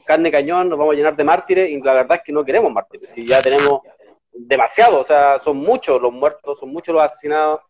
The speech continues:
son muchos los torturados, son muchos los desaparecidos, eh, en, en la, en toda la historia. Ayer me, ayer hablaba con unos compañeros argentinos y me decían que, que el Chile había estado con un letargo y bla, bla, bla, y yo les decía, ¿sabéis qué?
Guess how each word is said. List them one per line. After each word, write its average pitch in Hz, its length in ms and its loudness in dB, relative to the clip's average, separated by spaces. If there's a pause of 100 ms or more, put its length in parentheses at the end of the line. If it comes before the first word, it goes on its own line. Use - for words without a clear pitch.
(240)
son 139 100 -4
muchos 160 220 -4
los 151 100 -2
torturados, 151 540 0
son 143 120 -8
muchos 165 200 -12
los 156 100 -4
desaparecidos, 151 760 0 (240)
eh, 127 220 -4
en, 139 240 0
en 131 180 -4
la, 123 60 0
en 131 300 -10
toda 190 160 2
la 196 60 2
historia. 185 460 0 (140)
Ayer 156 160 -4
me, 180 280 0
ayer 147 220 0
hablaba 170 260 4
con 165 80 -2
unos 160 140 -4
compañeros 160 380 -4
argentinos 180 380 -2
y - 20 2
me 170 80 0
decían 180 320 -2 (880)
que, 135 560 2
que 143 120 0
el 135 120 -4
Chile 170 180 0
había 156 120 4
estado 165 320 2
con 147 140 -2
un 147 80 -2
letargo 165 480 0
y 151 40 -2
bla, 175 200 2
bla, 175 80 2
bla, 180 160 2
y 147 60 -6
yo 156 40 -4
les 165 120 0
decía, 190 120 -6
¿sabéis 175 260 -6
qué? 226 300 -2